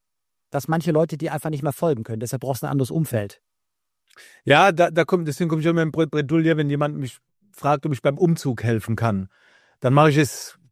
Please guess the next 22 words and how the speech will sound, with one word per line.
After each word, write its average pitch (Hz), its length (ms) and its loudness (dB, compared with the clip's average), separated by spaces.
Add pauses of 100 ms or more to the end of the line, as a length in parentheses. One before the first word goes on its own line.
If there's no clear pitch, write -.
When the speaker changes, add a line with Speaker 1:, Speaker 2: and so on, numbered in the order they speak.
Speaker 2:
gerne 160 220 4
mal 170 260 6
so 160 300 6
eine 135 440 2
halbe 160 240 2
Stunde, 180 280 0
Stunde 180 520 2
oder 160 200 0
so, 180 320 0
gerne 156 340 -2
aus 151 360 -4 (680)
Freundschaft - 840 2
oder 135 180 2
Respekt, 170 420 0
aber 117 260 -4 (480)
ansonsten, 160 540 -2
hä, 160 380 4
Umzug, 196 540 2
lass 143 260 0
lieber 175 180 6
jemand 170 260 4
bezahlen. 147 600 0